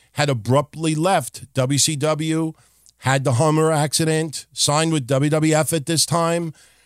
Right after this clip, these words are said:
they needed to replace Brian Pillman in the Four Horsemen.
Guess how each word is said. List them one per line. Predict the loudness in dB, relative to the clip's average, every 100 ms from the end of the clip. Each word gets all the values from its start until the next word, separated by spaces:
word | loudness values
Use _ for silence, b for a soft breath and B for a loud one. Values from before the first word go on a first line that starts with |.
| b
they | -2 0
needed | 0 0 -2
to | -2 -2
replace | -2 -2 0 0 0 -2 -4 -8
Brian | 0 2 2
Pillman | 2 2 2 2
in |
the | 0
Four | 0 0 0
Horsemen. | 0 -4 -12